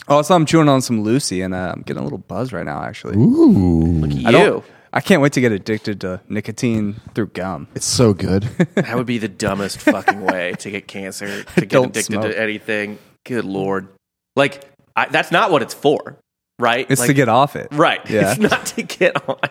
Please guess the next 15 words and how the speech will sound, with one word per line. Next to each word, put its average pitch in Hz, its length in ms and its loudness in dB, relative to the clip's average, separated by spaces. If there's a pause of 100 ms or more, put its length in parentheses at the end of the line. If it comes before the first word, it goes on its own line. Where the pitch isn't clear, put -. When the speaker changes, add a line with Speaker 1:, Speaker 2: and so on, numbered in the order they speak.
(140)
Speaker 3:
it. - 120 -16 (1700)
What 143 160 4
do, 185 120 2
what 156 100 -2
do 190 60 -4
you 202 80 -2
take 165 340 0
to 151 120 -2
get 123 200 0
off 107 280 -2
of 107 60 -8
heroin? 107 440 -4
What's 117 200 -8
it 117 40 -12
called? 120 400 -4